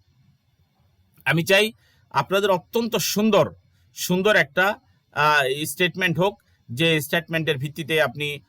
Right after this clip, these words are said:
আহ, যেটা করতে পারবেন সেটা হচ্ছে যে আপনি, আহ, একটা ভালো ই-, ইয়াতে যাইতে পারবেন। আপনি কোথায়, আপনি বা-, একটা ভালো স্টেটমেন্ট দিয়ে আপনি বিশ্বের যে কোনো জায়গা থেকে আপনি ফান্ড পেতে পারেন। ঠিক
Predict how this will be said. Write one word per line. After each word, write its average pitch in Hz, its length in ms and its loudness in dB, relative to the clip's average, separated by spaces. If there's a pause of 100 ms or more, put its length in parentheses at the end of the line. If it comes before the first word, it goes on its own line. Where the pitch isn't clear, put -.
(340)
আহ, 143 200 2 (140)
যেটা 151 240 -2
করতে 151 280 -6
পারবেন 139 300 -2
সেটা 143 160 -4
হচ্ছে 139 220 -6
যে 147 120 0
আপনি, 135 160 -8 (260)
আহ, 113 120 -4 (280)
একটা 156 140 -2 (100)
ভালো 156 180 -2 (560)
ই-, - 100 -14 (120)
ইয়াতে 196 320 0
যাইতে 131 260 0
পারবেন। 87 220 -6 (120)
আপনি 135 140 -12 (100)
কোথায়, 165 280 0 (420)
আপনি 139 200 -4 (100)
বা-, 143 180 2 (460)
একটা 156 180 -2
ভালো 147 260 0 (340)
স্টেটমেন্ট 185 500 0
দিয়ে 156 140 2 (340)
আপনি 160 240 -6 (420)
বিশ্বের 202 300 0 (200)
যে 311 140 2
কোনো 302 180 0
জায়গা 247 220 2
থেকে 208 180 -4
আপনি 180 140 -4 (100)
ফান্ড 151 240 2
পেতে 120 240 -4
পারেন। 87 160 -10 (500)
ঠিক 180 120 -2